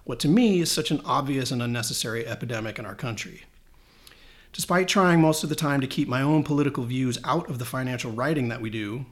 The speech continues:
I felt that as someone with a platform, albeit a very small one, I had a responsibility to use that platform to say something about it. The response I received to that piece was overwhelming and also unexpected.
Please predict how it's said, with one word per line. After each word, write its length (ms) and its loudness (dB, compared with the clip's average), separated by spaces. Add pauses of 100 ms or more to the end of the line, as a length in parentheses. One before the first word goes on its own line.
(460)
I 60 -8
felt 260 0
that 100 0
as 80 -2
someone 280 2
with 100 2
a 40 -2
platform, 760 -2 (120)
albeit 240 -2
a 60 -2
very 240 -2
small 320 -2
one, 280 -6 (520)
I 40 -6
had 120 2
a 40 2
responsibility 720 2
to 60 0
use 280 0
that 180 -4
platform 500 -6
to 80 -8
say 240 -2
something 320 -6
about 280 -10
it. 180 -16 (1600)
The 80 -2
response 500 2
I 40 2
received 440 2
to 80 -4
that 180 0
piece 240 -2
was 140 -6
overwhelming 760 -4
and 100 -2
also 300 0
unexpected. 680 -6